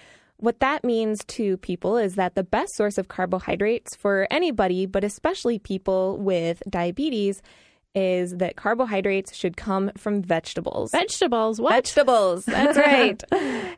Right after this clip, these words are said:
Speaker 1: And, you know, fruits are carbohydrates as well. And it's really easy to think of carbohydrates as only being bread and pasta, but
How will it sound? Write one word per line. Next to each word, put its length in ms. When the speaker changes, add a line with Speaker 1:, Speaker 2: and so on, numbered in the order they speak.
Speaker 1:
And, 640
you 100
know, 200
fruits 340
are 100
carbohydrates 680
as 140
well. 460
And 460
it's 180
really 520
easy 400
to 140
think 420
of 440
carbohydrates 800
as 400
only 300
being 580
bread 240
and 140
pasta, 560
but 380